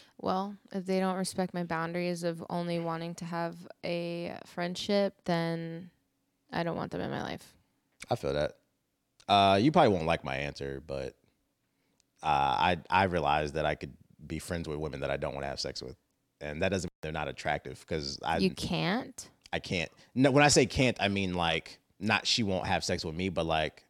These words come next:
Speaker 2: what I meant is, like, I'm not interested in having sex with them, if that makes sense.
Speaker 1: Why wouldn't I like that answer?
Speaker 2: I don't know. So I feel like, 'cause it's not politically correct.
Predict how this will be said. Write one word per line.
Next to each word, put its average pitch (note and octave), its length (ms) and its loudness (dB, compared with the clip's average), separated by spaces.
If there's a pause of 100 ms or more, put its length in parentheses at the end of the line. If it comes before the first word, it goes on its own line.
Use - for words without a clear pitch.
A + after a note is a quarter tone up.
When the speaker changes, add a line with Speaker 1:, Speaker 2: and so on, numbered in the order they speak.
(140)
Speaker 2:
what D#3 100 4
I D#3 40 8
meant C3+ 160 6
is, F#2+ 140 -2
like, G2 220 2
I'm A2 100 2
not G#2 160 2
interested F2+ 360 -4
in D#2 60 -8
having D2 220 -4
sex - 240 -8
with C2+ 80 -12
them, D2 120 -10
if C2+ 80 -12
that C#2+ 120 -6
makes C2+ 180 -8
sense. - 260 -10 (500)
Speaker 1:
Why F#3 200 0
wouldn't F#3 240 0
I E3+ 100 0
like E3+ 200 -4
that E3 140 -4
answer? E3+ 460 -8 (440)
Speaker 2:
I - 80 4
don't A#3 100 6
know. A#2+ 140 4 (720)
So - 160 0
I A2+ 80 6
feel C#3 100 4
like, B2 180 6
'cause C#3 120 6
it's A#2 100 4
not C3 180 4
politically G#2+ 360 4
correct. E2 360 -2